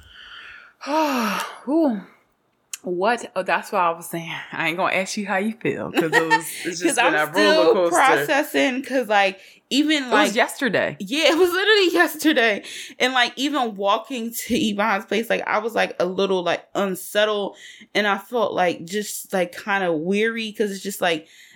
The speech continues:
Speaker 2: again, when you get something stolen from you, it just feel like you feel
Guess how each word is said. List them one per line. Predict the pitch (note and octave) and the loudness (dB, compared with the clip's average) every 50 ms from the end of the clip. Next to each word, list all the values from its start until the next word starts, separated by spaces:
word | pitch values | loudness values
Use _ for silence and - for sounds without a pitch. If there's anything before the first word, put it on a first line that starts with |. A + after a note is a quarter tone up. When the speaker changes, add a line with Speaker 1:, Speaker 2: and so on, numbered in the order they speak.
| - _ | -8 _
Speaker 2:
again, | - G3 G3+ C4 B3+ G#3+ G#3+ | -4 -2 0 0 0 0 0
when | G3 G3 | -2 0
you | A#3 D#4 | 0 0
get | D4+ E4+ E4 | 0 -2 -4
something | E4 - C#4+ C4+ A#3+ A3 G#3+ | -2 -2 -2 -2 -2 -6 -8
stolen | G#3+ - F#3+ G3+ G#3+ A3+ A3 A#3 | -6 -2 0 0 2 2 0 -2
from | A3+ A3+ G#3+ G3+ G3+ | -2 -2 -2 -2 -2
you, | G3 F#3+ E3+ - | -4 -4 -2 -2
it | - A3 | -2 -2
just | G#3 G#3 G#3+ G#3+ G#3+ - | -2 -4 -6 -6 -6 -8
feel | - - - A3+ A3 G#3 G3+ G3 F#3+ F#3 | -12 -8 -4 0 0 2 2 2 0 0
like | F3+ F#3 F3 E3+ E3 D#3 - - _ | 0 0 2 2 0 -2 -4 -10 _
you | - G3 G3+ | -8 -8 -8
feel | - - - G#3+ G3+ F#3+ E3+ - - | -8 -4 -2 0 0 2 0 -2 -4